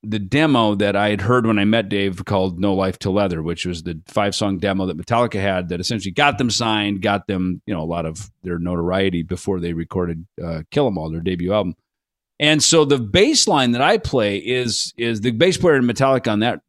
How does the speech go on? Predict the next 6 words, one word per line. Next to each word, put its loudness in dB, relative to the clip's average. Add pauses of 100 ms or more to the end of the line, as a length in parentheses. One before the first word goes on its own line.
(260)
uh, -2
recording 0
was, -4
was -4
Ron 2
McGovney, 0